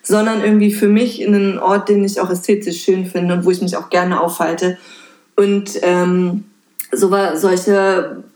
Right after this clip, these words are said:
Orte gibt's ja halt noch nicht so viel tatsächlich. Ja. Und es wär irgendwie ganz cool, glaub ich, irgendwie das zu etablieren. Aber es ist halt auch schwer, vielleicht leben dafür auch noch zu wenig Leute hier, um das wirklich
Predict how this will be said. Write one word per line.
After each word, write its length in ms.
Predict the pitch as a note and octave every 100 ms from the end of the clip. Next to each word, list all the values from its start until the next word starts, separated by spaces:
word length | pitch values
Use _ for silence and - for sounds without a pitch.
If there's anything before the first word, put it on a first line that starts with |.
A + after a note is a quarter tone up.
| _ _
Orte 280 | - G3 G3+
gibt's 320 | A3 G#3+ -
ja 120 | G3+
halt 240 | F#3 D#3+ E3+
noch 120 | F3
nicht 240 | F3+ F3
so 100 | -
viel 360 | F3 - F3+ F3+
tatsächlich. 760 | - G#3+ F3 F3 - F3+ F#3+ - _ _ _ _ _ _ _ - - - - - _ -
Ja. 420 | F#3+ F3+ - - _ _ _ _ _ _ - -
Und 160 | G#3+ A3
es 140 | G#3+
wär 140 | C#4+ A#3+
irgendwie 180 | A3+ G#3
ganz 220 | G3+ G#3 -
cool, 140 | A#3
glaub 280 | G#3+ F#3 F3+
ich, 200 | F3+ -
irgendwie 280 | - F3+ F3+
das 220 | F#3 F3+
zu 120 | -
etablieren. 480 | F#3+ F#3 G3 F#3+ B3
Aber 100 | A#3+
es 100 | B3+
ist 140 | C4 A#3+
halt 160 | G#3+
auch 80 | G3+
schwer, 300 | - A3+ A3+
vielleicht 240 | G#3 G#3 -
leben 260 | G3 A#3 B3+
dafür 240 | G3+ F3+
auch 60 | F3+
noch 140 | F#3
zu 140 | - F3+
wenig 260 | F3+ E3+
Leute 240 | F3+ E3+ E3+
hier, 300 | E3+ F3 F3+ - - -
um 160 | G3+ G3
das 160 | F#3+
wirklich 400 | G3 G3+ G3 F#3+